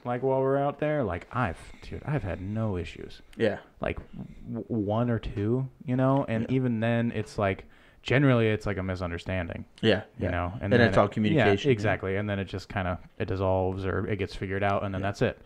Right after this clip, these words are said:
Speaker 1: You know, there's nothing like, you know, like, "Oh, that guy?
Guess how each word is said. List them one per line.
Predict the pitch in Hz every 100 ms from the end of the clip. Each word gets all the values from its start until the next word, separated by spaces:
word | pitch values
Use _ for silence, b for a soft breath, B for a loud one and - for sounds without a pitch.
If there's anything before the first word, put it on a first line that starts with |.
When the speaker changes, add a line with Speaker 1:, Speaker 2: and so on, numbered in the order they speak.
| B B B
Speaker 1:
You | 104
know, | 98
there's | 95 92
nothing | 98 90 92
like, | 90 85 85
you | 92
know, | 92 90
like, | 87 87
"Oh, | - -
that | 95 90
guy? | 92 107